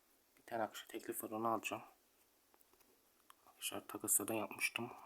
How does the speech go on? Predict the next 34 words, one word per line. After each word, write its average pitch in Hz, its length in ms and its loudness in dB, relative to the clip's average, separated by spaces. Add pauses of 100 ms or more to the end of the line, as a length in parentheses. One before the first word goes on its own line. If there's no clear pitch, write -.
(100)
Puanlar 107 440 0
kasarak 113 380 2
arkadaşlar. - 440 -8 (680)
Sizler 101 300 2
için 101 180 2
onu 104 280 0
açmak - 320 0
istiyorum 98 380 0
hemen. 110 180 0 (1300)
Evet - 120 -8
arkadaşlar 104 240 2
şu - 200 2 (360)
en - 180 2
iyi 175 220 6
beş - 260 6
yüz - 140 4
transfer - 420 -4
pası 101 260 4
diyor 95 140 4
arkadaşlar. - 440 -4
Bunu 113 120 4
al 113 160 12
diyor 104 100 6
arkadaşlar. - 280 2
Favori 110 320 6
oyuncunu 107 300 4
seç. - 380 2 (500)
Etkinin 107 340 0
sonuna 110 320 4
kalan 110 200 2
süre 113 200 4
doksan 107 320 2
gün 98 140 -2
diyor. 98 160 0